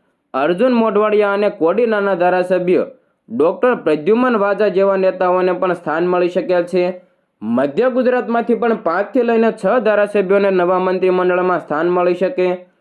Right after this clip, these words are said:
રમણ સોલંકી, ઈશ્વરસિંહ પટેલ, રમેશ પટેલ,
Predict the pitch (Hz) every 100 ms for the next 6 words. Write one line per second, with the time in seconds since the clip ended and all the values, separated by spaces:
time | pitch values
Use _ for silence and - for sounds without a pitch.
0 | _ - 117 147 180 160 147 147 170 180
1 | 180 180 180 - _ _ - 165 185 226
2 | 233 220 190 165 156 185 180 180 - _
3 | - 113 151 180 180 175 175 180 180